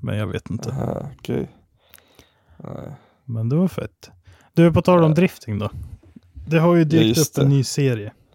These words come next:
Speaker 2: Ja, och försvunnit en.
Speaker 1: Det har förs-, <laughs> S M och R M försvann.
Speaker 2: Och blev ersatt av, eh,
Speaker 1: Av
Speaker 2: eller
Speaker 1: någon
Speaker 2: inte ersatt
Speaker 1: märklig
Speaker 2: av.
Speaker 1: anledning.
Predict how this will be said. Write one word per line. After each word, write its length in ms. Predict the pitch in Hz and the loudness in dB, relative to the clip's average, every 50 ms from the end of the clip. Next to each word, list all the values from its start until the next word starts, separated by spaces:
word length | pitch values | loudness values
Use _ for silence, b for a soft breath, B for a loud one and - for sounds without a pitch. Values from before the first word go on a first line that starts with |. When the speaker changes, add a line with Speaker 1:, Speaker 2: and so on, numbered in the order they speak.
| _ _ _ _ _ _ _ _ _ _ _ - | _ _ _ _ _ _ _ _ _ _ _ -6
Speaker 2:
Ja, 160 | - - 120 123 | 0 2 4 4
och 120 | 135 135 | 4 4
försvunnit 600 | - - 139 - - 190 160 123 107 123 151 - | 2 0 -2 -2 0 0 0 2 2 0 0 0
en. 300 | - 120 117 76 67 123 123 131 151 190 _ - - - _ _ _ _ - - - _ _ _ - - - _ | 0 0 0 -2 -8 -10 -12 -12 -16 -18 _ -16 -18 -18 _ _ _ _ -20 -20 -20 _ _ _ -20 -20 -20 _
Speaker 1:
Det 140 | - 143 175 | -2 0 2
har 120 | 180 190 190 | 2 2 2
förs-, 400 | - 220 - - - - 208 - - | 2 0 -2 0 2 0 0 0 0
<laughs> 60 | - | 0
S 420 | 190 214 208 - - - - - | 2 2 2 2 0 -6 -2 2
M 260 | 262 226 208 190 190 - | 2 4 4 4 2 2
och 180 | 165 165 170 - | 2 0 2 4
R 260 | 170 160 147 143 156 190 | 4 4 4 4 4 4
M 180 | 180 139 123 110 | 4 4 2 0
försvann. 720 | - - 131 - - - 160 147 110 104 113 113 151 160 - _ _ b b b b b b b | 0 -2 -2 0 0 2 2 2 2 -2 -4 -2 -2 -2 -2 _ _ b b b b b b b
Speaker 2:
Och 180 | b 139 139 135 | b 4 4 4
blev 200 | 135 143 147 139 | 4 4 2 4
ersatt 560 | - 165 160 151 139 - - 139 123 120 120 - | 6 4 6 4 4 2 4 4 4 4 2 2
av, 300 | - 123 123 120 120 120 120 | 2 4 6 4 4 2 -2
eh, 960 | 117 - _ _ _ _ _ - _ _ - - - 50 50 50 50 - - | -6 -6 _ _ _ _ _ -20 _ _ -20 -20 -14 -12 -10 -8 -2 2 4
Speaker 1:
Av 60 | 165 151 | 4 6
Speaker 2:
eller 80 | 156 165 | 6 6
Speaker 1:
någon 200 | 170 156 139 127 | 6 6 6 6
Speaker 2:
inte 180 | 123 123 135 135 | 6 6 6 6
ersatt 100 | 135 131 | 6 6
Speaker 1:
märklig 240 | 127 90 - 151 143 | 6 4 4 4 4
Speaker 2:
av. 100 | 120 131 | 4 4
Speaker 1:
anledning. 760 | 131 123 120 120 120 123 120 117 110 110 110 110 113 120 | 4 4 4 4 4 4 2 2 0 -4 -6 -6 -6 -6